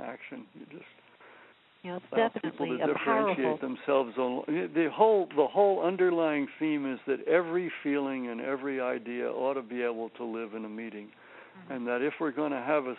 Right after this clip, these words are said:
Speaker 1: successful solution to the problem or a decision that will stick, that has to be made in the context of us all talking about a world that includes everybody's perceptions.
Speaker 2: Yeah.
Speaker 1: And that, in a way, that gets us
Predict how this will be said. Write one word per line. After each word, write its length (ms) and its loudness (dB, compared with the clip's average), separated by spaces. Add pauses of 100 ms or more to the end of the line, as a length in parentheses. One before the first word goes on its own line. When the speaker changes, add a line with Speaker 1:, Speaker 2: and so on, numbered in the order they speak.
Speaker 1:
successful 680 -2
solution 540 -6
to 100 -2
the 120 -8
problem 580 -6
or 180 -6
a 60 -8
decision 560 -4
that 120 -6
will 160 -10 (160)
stick, 320 -2 (680)
that 100 -4
has 320 0
to 80 -4
be 160 -4
made 300 -2
in 160 -6
the 80 -8
context 720 -6
of 140 -4
us 120 -2 (100)
all 220 4
talking 480 -4
about 300 -4
a 60 -2
world 500 0 (420)
that 100 -4
includes 480 -4
everybody's 600 -4
perceptions. 600 -12 (540)
Speaker 2:
Yeah. 160 -10
Speaker 1:
And 100 -6
that, 220 0
in 100 2
a 80 2
way, 300 4
that 240 0
gets 240 2
us 100 -2